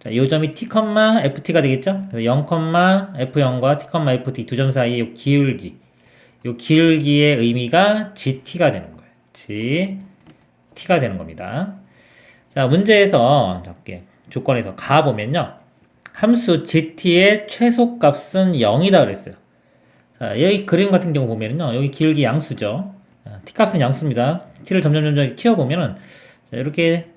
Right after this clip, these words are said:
아직도 양수, 양수, 양수 이렇게 여기가 좀 접할 때가 제일 작게 나오고요. 다시 또 값이 커져요. 그러니까 이 값은, 이 그래프는 영이 나올 수가 없죠. 최소값이 영이 나와야 되기 때문에 이런 그래프는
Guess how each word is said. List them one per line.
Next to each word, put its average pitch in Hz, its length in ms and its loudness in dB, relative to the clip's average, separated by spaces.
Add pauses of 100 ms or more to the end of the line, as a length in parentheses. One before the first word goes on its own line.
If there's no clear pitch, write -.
아직도 139 220 -2
양수, 147 380 0
양수, 143 340 0
양수 143 380 -2
이렇게 160 340 0
여기가 196 420 4
좀 160 200 -6
접할 202 340 4
때가 185 220 2
제일 160 200 2
작게 160 360 -2
나오고요. 135 500 2 (220)
다시 - 300 -4
또 185 100 0
값이 - 280 -10
커져요. - 480 -2 (680)
그러니까 - 140 -6
이 151 60 2
값은, 196 360 2
이 151 140 0
그래프는 180 400 0
영이 143 320 4
나올 143 200 4
수가 151 200 -4
없죠. 113 340 -8
최소값이 - 460 -6
영이 127 240 0
나와야 120 260 2
되기 123 220 -4
때문에 143 340 -4 (300)
이런 170 260 2
그래프는 156 600 -2